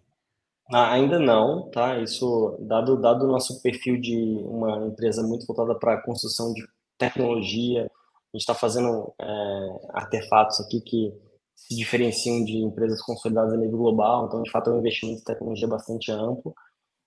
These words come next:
É, aí, então, a gente não, não gera caixa, mas um, um, um, um ponto interessante pra, pra também descrever é que a, a nossa operação, ela nunca é deficitária. Então,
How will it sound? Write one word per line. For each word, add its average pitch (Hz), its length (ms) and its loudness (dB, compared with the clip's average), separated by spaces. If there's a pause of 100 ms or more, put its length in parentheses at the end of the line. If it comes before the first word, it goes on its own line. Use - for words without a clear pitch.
(100)
É, 110 640 2
aí, 113 100 2
então, 123 400 6
a - 20 2
gente 117 260 -2
não, 127 200 2
não 131 260 4
gera 123 240 2
caixa, 110 480 -2 (480)
mas 123 320 6
um, 135 80 8
um, 131 320 4
um, 127 360 2
um 117 120 0
ponto 135 260 0
interessante 123 680 -2
pra, 107 560 -2
pra 107 140 -4
também 113 260 -6
descrever 117 560 0
é - 20 0
que 127 180 0
a, 117 160 2
a 113 80 -2
nossa 120 320 0
operação, 131 640 0
ela 135 160 -2
nunca 131 440 -2
é 139 60 0
deficitária. 117 840 4
Então, 123 280 0